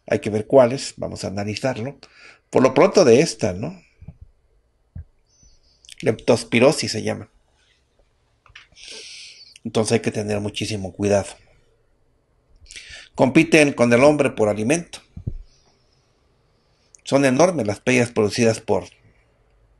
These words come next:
la presencia de ratas, especialmente en el mundo pobre que trata de almacenar sus magras cosechas de granos.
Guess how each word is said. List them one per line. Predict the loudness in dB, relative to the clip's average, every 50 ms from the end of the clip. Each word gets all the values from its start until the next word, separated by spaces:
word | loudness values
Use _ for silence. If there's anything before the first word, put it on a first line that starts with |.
| _ _ _ _ _ _ -14
la | -4 0 0 2 2
presencia | 2 -2 0 -2 -2 -2 -2 -2 0
de | 0 0
ratas, | -2 -2 -4 -6 -6 -8 -10 -8 -8 -10 -12 -14 _ _ _ _ _ _ _ _ _ _ _ _ _ _ _ _ _ _ _ _ _ _ _ _ _ _ _ _ _ _ _
especialmente | _ _ -2 0 2 2 2 2 2 2 0 0 -2
en | -4 -2
el | -4 -4
mundo | -4 -4 -4 -2 -4 -2 2
pobre | 2 2 4 2 0 -2
que | -4 -2
trata | 0 -2 -2 0 0 0
de | 0 0
almacenar | -2 -4 -6 -8 -8 -8 -8 -6 -6 -6 -4
sus | -6 -6 -6
magras | -4 -4 -4 -2 -2 -4 -4 -6
cosechas | -10 -10 -8 -6 -8 -8 -6 -8 -10 -8 -10
de | -10
granos. | -6 -6 -4 -4 -6 -6 -10 -12 -12 -12 -14 -16